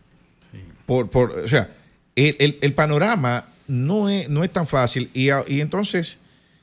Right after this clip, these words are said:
Speaker 2: en una coyuntura de un liderazgo muy debilitado en Estados Unidos, dividido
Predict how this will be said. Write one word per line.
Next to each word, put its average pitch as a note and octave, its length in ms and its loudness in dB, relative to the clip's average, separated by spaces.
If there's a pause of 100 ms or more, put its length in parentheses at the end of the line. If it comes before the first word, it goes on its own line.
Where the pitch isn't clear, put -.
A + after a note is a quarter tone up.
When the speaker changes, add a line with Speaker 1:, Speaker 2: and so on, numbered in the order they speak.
(760)
Speaker 2:
en D3 180 2
una A#3 140 2
coyuntura D3 600 2
de A#2+ 80 2
un D#3+ 120 -2
liderazgo D3+ 760 2 (680)
muy B2+ 400 2
debilitado B2+ 540 4
en G2 80 0
Estados G2 280 -4
Unidos, D#2+ 360 -6 (680)
dividido D3+ 580 4